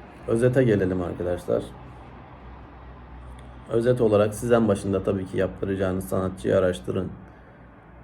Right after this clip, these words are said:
Eğer çok acı çekmek istemiyorsanız, sanatçı başarılı mı değil mi? Bu bir gerçek yani sonuçta. Başarılı bir sanatçı elinden geldiğince nasıl böyle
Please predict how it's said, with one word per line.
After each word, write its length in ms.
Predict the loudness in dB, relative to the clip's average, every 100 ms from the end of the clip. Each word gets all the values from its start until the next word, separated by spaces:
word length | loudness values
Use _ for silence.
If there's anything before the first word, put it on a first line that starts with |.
| -8
Eğer 240 | 0 0 0
çok 200 | -6 -6
acı 180 | -6 -4
çekmek 340 | -6 -4 -4
istemiyorsanız, 680 | -4 -6 -4 -6 -8 -8 -8
sanatçı 840 | -8 -4 -4 -4 -8 -4 0 0 -2 -14 -14
başarılı 500 | -6 -4 0 0 0
mı 200 | -2 -2
değil 200 | -2 -2
mi? 240 | -2 -6 -10 -12 -20 -20 -20 -20 -20 -20 -20 -20 -16
Bu 240 | -10 -2 2
bir 60 |
gerçek 460 | 6 6 4 -4 -2
yani 220 | -4 -4
sonuçta. 640 | -6 -8 -8 -6 -4 -4 -4
Başarılı 440 | -4 0 0 0 -2
bir 40 |
sanatçı 600 | -4 -6 -6 -8 -4 -4 -4
elinden 420 | -4 -2 -2 -2 -2
geldiğince 680 | -2 -2 -2 -2 -2 -2 -4 -12 -20 -20 -20 -20 -20 -20 -10
nasıl 640 | -4 0 0 0 -2 -2
böyle 300 | 0 0 0